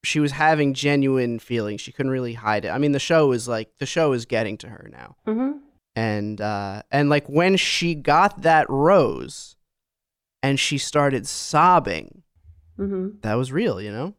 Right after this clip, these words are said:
Speaker 1: She just, the, just 'cause she was so stressed out throughout this whole thing. And then she got the rose, and those were, she was just sobbing with relief, you know?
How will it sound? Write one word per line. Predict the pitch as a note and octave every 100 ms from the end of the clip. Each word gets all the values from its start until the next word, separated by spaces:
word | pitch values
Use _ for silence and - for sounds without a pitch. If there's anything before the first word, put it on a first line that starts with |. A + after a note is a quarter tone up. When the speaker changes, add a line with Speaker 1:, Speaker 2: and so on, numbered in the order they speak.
| _
Speaker 1:
She | - - C3
just, | - D3+ -
the, | C#3 B2 - -
just | - D#3+ D3+
'cause | D#3
she | - D#3+
was | C#3+ D3
so | - - F#3 G#3+ A3 A#3
stressed | - - - F#3 F#3 -
out | E3 B2+ D#2 - _ _
throughout | - C#3 C#3 C#3
this | -
whole | C3+ B2+
thing. | A2+ B2 G#2 - _ _
And | - B2 A#2
then | A#2 A2+ A2 A2 A2 B2 _
she | _ -
got | B2 B2+ B2+
the | -
rose, | A2+ A#2 G2+ F#2
and | G2+
those | G2+ G2+
were, | F#2+ G2+ G2+ D3+ F3
she | -
was | C3+
just | B2+ - -
sobbing | - G#2 A2 A2+
with | A#2 -
relief, | A#2 C#3+ B2+ - _ _
you | B2
know? | A2+ D3+